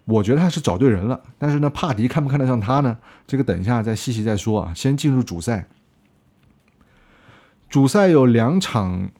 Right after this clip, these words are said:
呃，主赛的第二场，女子银量级是肉球茉莉麦肯血战巴西选手卡罗莱纳。哎呀，这个不得了！茉莉三回合对对手头部的有效打击是五十二次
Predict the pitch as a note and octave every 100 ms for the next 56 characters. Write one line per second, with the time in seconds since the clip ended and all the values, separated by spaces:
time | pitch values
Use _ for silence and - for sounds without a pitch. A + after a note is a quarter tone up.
0 | _ _ A#2 G#2 G2+ G2+ F#2+ F#2 F#2 -
1 | A2 F3+ F#3 E3 B3+ F#3 - D#2 - _
2 | _ _ - C3+ E3 G#2 A2 F3+ D3 G2
3 | G2 - _ - - A#2 A2 G#2+ B2+ D#3
4 | - A2 D3+ F3+ D#3 A2+ - - _ F3
5 | F3 - D2+ - _ - - - A2 F#2
6 | C#3 B2+ C#3+ D3 C#3 A#2+ A#2 F2 F2 G#2
7 | A2+ C3+ D3 - - G2+ F2 - B2+ G2+
8 | G2+ F#2+ E2+ - - - - D#3 F3+ E3
9 | D#3+ D3 F#3 F3+ F3 C#3 B2+ C#3+ - _
10 | _ _ _ _ E3 C#3+ C3+ A#2+ G3 B2
11 | G2+ A2+ C#3 D#3 A2 F2+ B2+ A2+ F2 G2
12 | G#2 F#2+ - A2 G2 F2+ F2+ F2+ - D#3
13 | A#2 - G2+